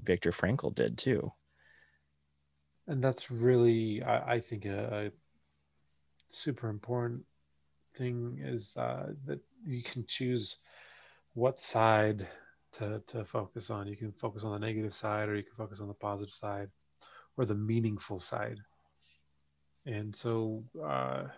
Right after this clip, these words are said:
Speaker 2: you guys out there listening, take, take a moment, you know, and, and think, like,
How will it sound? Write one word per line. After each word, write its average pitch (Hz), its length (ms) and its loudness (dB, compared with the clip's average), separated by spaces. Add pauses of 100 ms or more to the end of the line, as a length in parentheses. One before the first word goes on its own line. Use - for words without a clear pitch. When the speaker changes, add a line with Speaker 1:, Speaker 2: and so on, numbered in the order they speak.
(360)
Speaker 2:
you 117 140 -4
guys 120 280 2
out 110 160 0
there 110 200 0
listening, 107 540 -4 (920)
take, - 380 -6 (160)
take 131 260 -4
a - 60 0
moment, 113 500 -2 (840)
you 104 80 -6
know, 117 160 0
and, 120 120 -2
and 107 160 -6
think, 120 260 -6
like, 98 260 -6